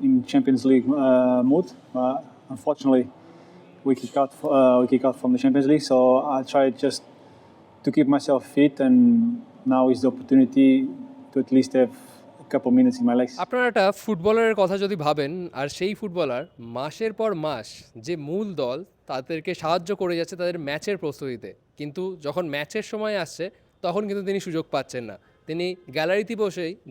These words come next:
Speaker 2: দলের ম্যাচ দেখছেন, ট্রেনিং গ্রাউন্ডে দলকে হেল্প করছেন, কিন্তু ম্যাচের দিন তার সুযোগ আসছে না। আমি কার কথা বলছি আপনাদেরকে হয়তো আর আলাদা করে বলে বোঝাতে হবে না।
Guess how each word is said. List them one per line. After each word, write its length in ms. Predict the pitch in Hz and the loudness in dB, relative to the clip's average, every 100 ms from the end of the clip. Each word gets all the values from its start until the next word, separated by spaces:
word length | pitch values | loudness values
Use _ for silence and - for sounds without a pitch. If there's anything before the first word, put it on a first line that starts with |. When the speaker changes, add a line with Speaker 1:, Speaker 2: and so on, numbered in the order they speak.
| 147 | -4
Speaker 2:
দলের 220 | 160 170 | -2 -2
ম্যাচ 180 | 147 147 139 | -2 -6 -6
দেখছেন, 320 | 143 131 147 107 - _ _ _ - | -8 -8 -10 -10 -14 _ _ _ -4
ট্রেনিং 240 | 208 254 | -2 -2
গ্রাউন্ডে 240 | 240 240 233 208 | -4 -4 -2 -2
দলকে 180 | 202 202 | -2 -4
হেল্প 160 | 185 175 - | -6 -8 -8
করছেন, 260 | 196 220 269 254 | -8 -8 -10 -10
কিন্তু 160 | 190 165 | -10 -8
ম্যাচের 320 | 151 165 220 180 | -8 -8 -10 -10
দিন 100 | 190 190 | -10 -8
তার 120 | 185 - | -8 -10
সুযোগ 240 | 156 156 139 | -10 -8 -6
আসছে 200 | 127 - 117 | -8 -12 -14
না। 60 | 98 - - _ _ - _ _ 151 | -14 -20 -20 _ _ -20 _ _ -6
আমি 100 | 185 | -2
কার 120 | 185 190 | 0 0
কথা 140 | 208 208 | -2 0
বলছি 240 | 214 214 170 170 | -2 -4 -8 -8
আপনাদেরকে 300 | 143 175 165 170 | -6 -6 -4 -4
হয়তো 160 | 165 175 | -2 -2
আর 60 | 156 | -2
আলাদা 160 | 160 170 | -4 -4
করে 100 | 175 139 | -6 -6
বলে 120 | 143 151 | -6 -4
বোঝাতে 240 | 143 135 143 | -6 -8 -8
হবে 160 | 123 | -10
না। 40 | 110 | -10